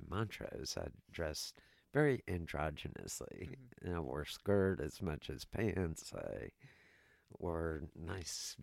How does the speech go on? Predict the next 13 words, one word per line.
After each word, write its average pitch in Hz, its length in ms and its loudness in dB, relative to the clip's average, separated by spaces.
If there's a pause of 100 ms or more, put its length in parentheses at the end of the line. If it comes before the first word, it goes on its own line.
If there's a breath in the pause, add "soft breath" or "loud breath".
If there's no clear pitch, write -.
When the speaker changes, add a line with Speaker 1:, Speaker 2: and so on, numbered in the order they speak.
(100)
Speaker 1:
blousy 85 500 2
tops, - 680 -4
and, - 260 -6 (640 loud breath)
uh, 78 280 -4 (120)
but 98 120 4
I 110 60 8
didn't, 139 340 4 (920)
uh, 90 420 0 (1700 soft breath)
wear 98 240 6
falsies, 101 760 4
and 82 160 -2
I 78 80 0
didn't 82 360 0